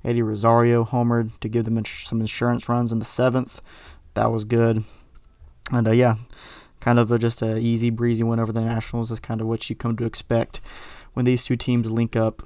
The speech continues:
especially when the Braves really need to win these games. And they also won game two, a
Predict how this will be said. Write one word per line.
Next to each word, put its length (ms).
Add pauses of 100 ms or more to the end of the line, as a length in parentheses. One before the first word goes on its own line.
especially 400
when 100
the 80
Braves 300
really 160
need 100
to 80
win 180
these 140
games. 480 (340)
And 160
they 60
also 300
won 260
game 320
two, 380
a 240